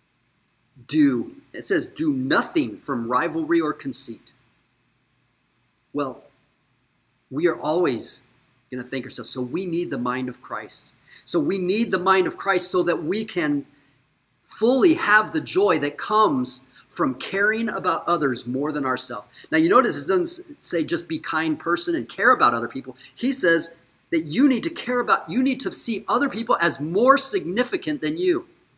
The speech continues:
more important than you, not equal, more important.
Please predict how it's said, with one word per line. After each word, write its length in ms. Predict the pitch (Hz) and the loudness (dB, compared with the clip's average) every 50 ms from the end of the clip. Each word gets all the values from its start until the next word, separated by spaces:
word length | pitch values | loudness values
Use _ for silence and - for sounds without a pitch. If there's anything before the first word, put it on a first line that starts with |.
| _ _ _ _ _ _ _ _ _ _ - | _ _ _ _ _ _ _ _ _ _ -10
more 360 | 147 156 190 269 320 330 311 | -6 -2 2 2 4 6 4
important 500 | 294 262 - - 302 320 311 254 - - | 4 2 2 0 0 0 0 -2 -4 -4
than 160 | 151 - - | -4 -2 -4
you, 180 | 113 101 - - _ _ _ _ _ _ - | -4 -8 -10 -14 _ _ _ _ _ _ -2
not 280 | - 240 269 269 - | -2 -2 -2 2 4
equal, 520 | 285 302 294 - 196 156 131 131 - - - _ _ _ _ _ _ _ _ _ _ _ _ _ - | 4 4 4 4 0 0 0 0 -4 -10 -18 _ _ _ _ _ _ _ _ _ _ _ _ _ -2
more 240 | 156 196 269 330 311 | 2 4 6 6 6
important. 500 | 269 - 294 311 330 285 - - - | 4 2 0 -2 -2 -2 -4 -6 -12